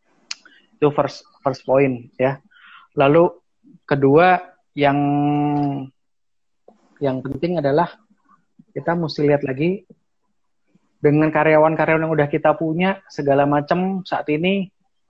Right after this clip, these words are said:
berapa sih total, total cost-nya, masih sanggup nggak sih kita untuk bayar,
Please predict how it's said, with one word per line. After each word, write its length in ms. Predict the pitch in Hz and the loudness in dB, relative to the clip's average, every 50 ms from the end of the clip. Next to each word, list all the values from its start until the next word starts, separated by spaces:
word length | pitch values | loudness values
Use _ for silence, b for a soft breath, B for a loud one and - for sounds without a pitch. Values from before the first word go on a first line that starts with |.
| _ _ _ _ _ _ _ - - | _ _ _ _ _ _ _ -4 0
berapa 240 | 143 151 151 156 160 | 2 2 2 2 0
sih 160 | - - 226 | 0 0 0
total, 400 | - 180 175 - 175 170 170 - | 0 0 0 2 4 2 2 2
total 320 | - 151 156 - 165 165 160 - | 0 -4 -2 2 2 2 2 2
cost-nya, 560 | 160 151 - - - 196 196 196 196 185 - _ - | 0 -2 -2 -2 -2 0 0 0 -2 -4 -10 _ -4
masih 200 | 175 160 160 - 185 | -4 -4 -2 0 0
sanggup 240 | 180 180 196 202 | 0 0 0 -2
nggak 160 | - 180 143 131 | -2 -4 -4 -2
sih 160 | - 160 147 | -4 -2 -2
kita 320 | 160 151 - 165 170 170 | -2 0 0 0 0 0
untuk 160 | 156 156 143 | -2 -4 0
bayar, 240 | 143 131 135 139 139 | 2 4 4 4 2